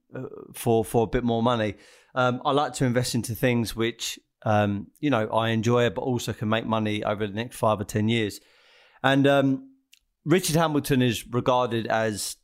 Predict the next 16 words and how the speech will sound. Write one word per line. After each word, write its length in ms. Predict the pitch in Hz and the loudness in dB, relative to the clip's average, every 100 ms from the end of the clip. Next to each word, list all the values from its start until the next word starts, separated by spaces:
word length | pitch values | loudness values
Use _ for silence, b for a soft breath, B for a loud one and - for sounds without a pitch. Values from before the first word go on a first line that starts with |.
| _ - | _ -6
the 80 | 117 | 0
godfather 580 | 123 104 107 104 95 101 | 0 2 2 0 0 -4
of 40 | |
street 300 | - 117 113 | -2 0 2
art. 220 | 98 95 | 0 0
I've, 300 | - 107 95 | -2 -4 -4
I've 200 | - 104 | -4 -2
mentioned 360 | 110 113 - 104 | 0 -2 -2 -2
this 180 | 98 - | -2 -4
a 40 | |
few 200 | - 107 | -4 -6
times 380 | 101 110 101 95 | -4 -4 -4 -6
in, 160 | 101 117 | -8 -6
in 100 | 107 | -8
the 80 | |
podcast. 640 | 98 110 - 104 95 - | -8 -10 -6 -6 -6 -10